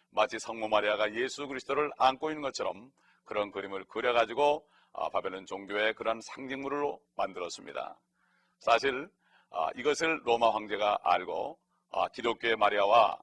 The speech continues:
예수 그리스도, 성모 마리아가 예수 그리스도를 안고 있는 사진을, 아, 사진, 그림과, 아, 비슷하기 때문에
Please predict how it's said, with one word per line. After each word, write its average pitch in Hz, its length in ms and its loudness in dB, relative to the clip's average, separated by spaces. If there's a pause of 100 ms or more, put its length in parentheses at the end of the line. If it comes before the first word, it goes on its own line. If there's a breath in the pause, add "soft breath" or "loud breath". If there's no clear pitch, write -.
(300)
예수 147 400 -4
그리스도, 123 400 -6 (380)
성모 123 380 -2
마리아가 113 420 6
예수 107 260 -4
그리스도를 104 320 -4
안고 117 380 -2
있는 147 280 -10
사진을, 117 580 -6 (420 soft breath)
아, - 100 -10
사진, 104 360 -6 (120)
그림과, 101 580 0 (380 soft breath)
아, - 140 -8
비슷하기 117 580 -2
때문에 120 480 -4